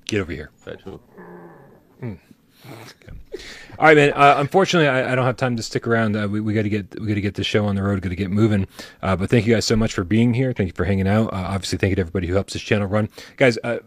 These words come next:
Speaker 1: please don't forget to click the link in the description below. Join. Uh, I mean, subscribe to all my co-hosts, right? Because we're trying to cover as much P S V R two stuff as possible.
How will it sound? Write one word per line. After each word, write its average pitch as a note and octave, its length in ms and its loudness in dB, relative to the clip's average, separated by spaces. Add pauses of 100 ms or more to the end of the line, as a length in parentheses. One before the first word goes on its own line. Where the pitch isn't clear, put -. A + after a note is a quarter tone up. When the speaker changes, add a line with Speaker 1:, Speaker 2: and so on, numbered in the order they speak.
(120)
Speaker 1:
please A2 380 -2 (580)
don't D#3+ 120 4
forget B2+ 180 2
to G2 300 0 (220)
click D3 220 0
the B2+ 80 0
link G#2+ 120 0
in G2+ 80 -2
the F2+ 60 -4
description - 380 -6
below. F2 260 -6
Join. A#2 500 0 (400)
Uh, F2+ 360 -6 (260)
I B2+ 40 -4
mean, A#2 140 2
subscribe F3+ 380 0
to - 100 0
all A#2 140 -2
my C3+ 100 -2
co-hosts, E3 460 -2
right? A#2 120 2
Because - 180 -4
we're F#2+ 40 -10
trying A#2 220 -2
to A2 60 -4
cover A2+ 200 0
as G#2 140 -2
much A2+ 160 -4
P A#2+ 120 -4
S G#2+ 100 -6
V G2+ 120 -8
R F#2 80 -6
two B2+ 140 -4
stuff B2+ 240 -4
as G2 80 -12
possible. C#3+ 500 0